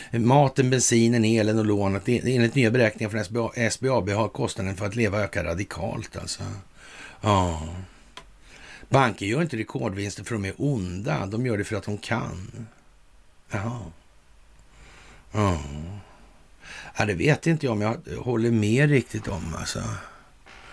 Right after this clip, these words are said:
Faktiskt. Ja, vad är det inte? De är så tröga så de förstår inte att deras nytta blir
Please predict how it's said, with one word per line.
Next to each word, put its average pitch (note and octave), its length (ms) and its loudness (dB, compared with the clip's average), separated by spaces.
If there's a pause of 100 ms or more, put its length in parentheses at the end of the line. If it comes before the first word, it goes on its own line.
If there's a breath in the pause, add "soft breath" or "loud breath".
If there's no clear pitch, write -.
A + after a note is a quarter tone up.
(540 loud breath)
Faktiskt. - 960 -6 (1160 loud breath)
Ja, D#2 220 -8
vad A#2+ 180 4
är C3 420 6
det E3 140 4
inte? G#2+ 520 -2 (800 loud breath)
De - 300 4
är D3 60 8
så D3 120 4
tröga C#3+ 520 4
så D3 120 -4
de C#3 140 -2
förstår A2+ 420 0
inte G#2+ 320 2
att G#2 120 -4
deras A2+ 460 2
nytta G#2 460 -2
blir F#2+ 460 0